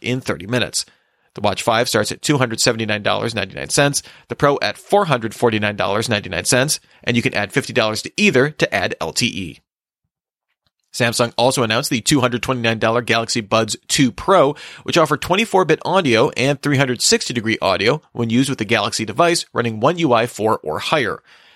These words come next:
Samsung also says the buds are Bluetooth L E audio ready, although support will come in an update later this year. Everything Samsung announced is available for pre-order now, shipping August twenty-sixth.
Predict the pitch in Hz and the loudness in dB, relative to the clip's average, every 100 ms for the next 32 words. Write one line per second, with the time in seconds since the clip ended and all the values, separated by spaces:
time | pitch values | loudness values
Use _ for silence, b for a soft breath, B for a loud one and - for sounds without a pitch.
0 | b - 113 110 104 113 143 127 120 120 | b -2 0 0 -2 0 2 4 4 2
1 | 113 110 110 110 104 120 131 127 - - | 2 0 2 0 0 0 2 2 0 -2
2 | 123 120 - 113 110 104 104 175 147 165 | 0 -2 -2 -2 0 -2 0 0 0 -6
3 | - 135 170 180 180 175 180 196 - 156 | -8 -4 -2 0 0 0 0 0 0 -2
4 | 147 143 135 - 160 135 131 82 82 98 | 0 0 -2 0 0 2 0 -2 -6 -2
5 | 127 135 87 - b b b b b b | 0 0 -2 -8 b b b b b b
6 | - 175 175 165 147 147 135 139 110 113 | -2 0 0 0 2 2 0 -2 -4 -2
7 | 196 196 170 - 123 117 104 135 147 139 | 0 2 0 -4 -4 -2 2 2 2 -4
8 | 123 135 127 117 107 170 202 135 165 _ | -6 2 2 2 0 0 2 2 -2 _
9 | - 156 165 160 - 98 120 - 98 120 | -2 0 0 -2 -6 -6 -6 -4 0 2
10 | 104 - - | 2 -2 -14